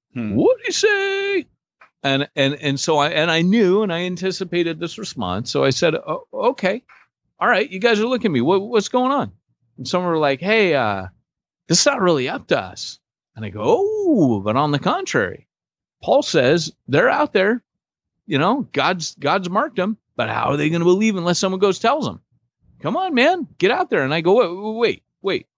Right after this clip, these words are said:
Speaker 2: Are you guys telling me you're church planners? You're gonna go write these newsletters and talk about how you're gonna change a whole community.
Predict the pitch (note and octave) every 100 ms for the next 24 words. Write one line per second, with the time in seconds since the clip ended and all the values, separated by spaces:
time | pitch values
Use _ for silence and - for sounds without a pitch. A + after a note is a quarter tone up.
0 | _ _ - A3 D#4 A3 A3+ G3+ F3+ A#2
1 | F#3 F3+ - F#3 F3 F3+ F3 - _ _
2 | A#2 D#3+ B3+ C#4 A#3+ A#3+ A3 G3 G3 G3
3 | F#3+ C3 D#3 E3+ F3+ D3 D#3 D3+ D3 C#3+
4 | C#3+ C3+ G#2+ B2 B2 C3+ A#2 A2+ A#2+ D3+
5 | C#3+ A2 - C3 D3 C3 G#2 A2+ E3+ G3
6 | A3 A3+ F#3 G#2+ G2+